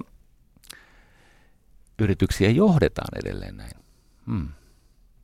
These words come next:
Yhtä kaikki,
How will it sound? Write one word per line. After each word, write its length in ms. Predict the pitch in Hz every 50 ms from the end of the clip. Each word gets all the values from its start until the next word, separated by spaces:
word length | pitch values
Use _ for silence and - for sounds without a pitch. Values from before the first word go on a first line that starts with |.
| _ _ _ _ _ _ _ _ _ _ _ _ _ _ _ _ _ _ _ _ _ _ _ _ _ _ _ _ _ _ _ _ _ _ _ _ _ _ _ _ _ - _ _ _ _ _ -
Yhtä 200 | 147 135 - 131
kaikki, 340 | 107 92 - - - 78